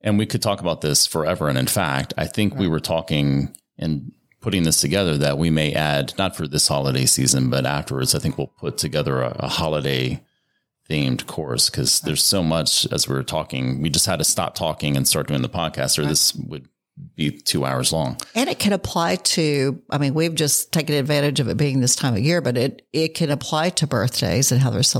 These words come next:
Speaker 2: celebrated. It can apply to a lot of things.
Speaker 1: Right.
Speaker 2: You know,
Speaker 1: Yeah.
Speaker 2: not, not every order says every parent gets every holiday on the day.
Speaker 1: You're exactly right. We should, I think what we'll do is we'll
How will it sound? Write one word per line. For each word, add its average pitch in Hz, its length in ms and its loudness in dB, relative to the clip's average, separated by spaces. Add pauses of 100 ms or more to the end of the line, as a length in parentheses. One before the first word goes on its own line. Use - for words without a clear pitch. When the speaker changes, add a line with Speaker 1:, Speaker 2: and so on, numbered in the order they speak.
(160)
Speaker 2:
celebrated. 117 540 -2
It 120 100 -2
can 139 120 0
apply 139 380 -2
to - 180 -2
a - 20 0
lot 127 240 2
of 135 80 -2
things. - 440 0
Speaker 1:
Right. 98 340 -2
Speaker 2:
You 95 80 -8
know, 98 60 4 (120)
Speaker 1:
Yeah. 80 80 0
Speaker 2:
not, 170 300 0
not 160 280 2
every 151 360 2
order 139 480 2
says 131 720 4
every 143 300 2
parent 135 500 2
gets 131 280 0 (100)
every 135 640 0 (460)
holiday 135 840 2 (1300)
on 160 180 0
the 147 80 2
day. 147 380 0 (260)
Speaker 1:
You're 160 140 2
exactly 113 340 2
right. 98 180 2
We 104 140 2
should, 98 400 0
I 101 80 0
think 131 220 0
what 95 100 2
we'll 85 120 0
do 85 180 2
is - 200 2
we'll 82 260 -2